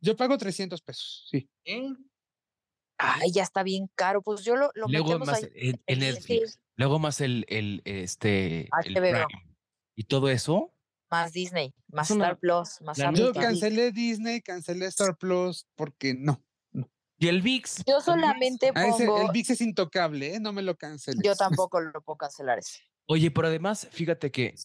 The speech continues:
Speaker 4: <clears throat> el otro día que me metí al, al Prime, ¿ok? Este, te meten anuncios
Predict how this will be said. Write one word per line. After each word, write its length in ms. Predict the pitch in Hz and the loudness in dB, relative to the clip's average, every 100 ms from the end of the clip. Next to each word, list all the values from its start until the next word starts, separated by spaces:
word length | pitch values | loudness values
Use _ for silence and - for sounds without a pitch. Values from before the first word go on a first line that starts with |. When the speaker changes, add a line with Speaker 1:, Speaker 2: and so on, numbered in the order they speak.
| _ | _
Speaker 4:
<clears throat> 440 | - 196 - 214 - | -6 -6 -2 -2 0
el 120 | 127 | 0
otro 280 | 131 139 135 | -2 0 0
día 200 | 123 139 135 | 2 0 0
que 240 | 120 98 85 - _ _ _ - | 0 0 -2 -8 _ _ _ -2
me 80 | 120 | 2
metí 320 | 120 - 123 | 2 0 0
al, 560 | 135 147 117 92 76 - | 2 2 0 -2 -6 -12
al 240 | - 98 95 | -8 -6 -4
Prime, 380 | - 107 131 220 _ _ _ _ _ _ | -2 0 0 -2 _ _ _ _ _ _
¿ok? 180 | 101 - 104 - _ _ - - _ _ - | -8 0 0 0 _ _ -20 -20 _ _ -4
Este, 840 | 95 110 101 - 113 104 98 95 - _ _ _ _ _ _ _ _ _ _ _ _ _ _ _ _ _ - | 0 0 0 -2 2 2 2 0 -6 _ _ _ _ _ _ _ _ _ _ _ _ _ _ _ _ _ 0
te 100 | 156 | 2
meten 300 | 185 202 160 | 2 0 0
anuncios 680 | 151 196 196 185 175 - | 0 0 -2 -4 -6 -12